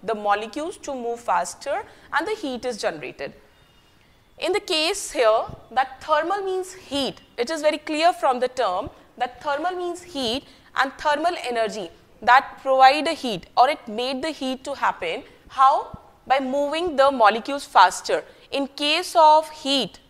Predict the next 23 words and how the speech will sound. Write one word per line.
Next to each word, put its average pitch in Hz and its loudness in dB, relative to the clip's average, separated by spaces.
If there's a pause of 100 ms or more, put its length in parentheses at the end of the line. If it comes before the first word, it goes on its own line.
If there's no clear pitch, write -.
when 226 0
you 277 0
have 262 4
ju-, 277 -8
just 262 -8 (300)
lighted 233 0
up 220 4 (200)
or 190 2
when 226 -2
you 247 -4
are 240 -2
heating 269 -6
some 240 -4
water 202 0
or 233 2
any, 220 -6
anything, 233 -8 (340)
what 339 4
happened 294 0
in 254 -4
that 170 2
case? 156 -12 (680)
In 381 -2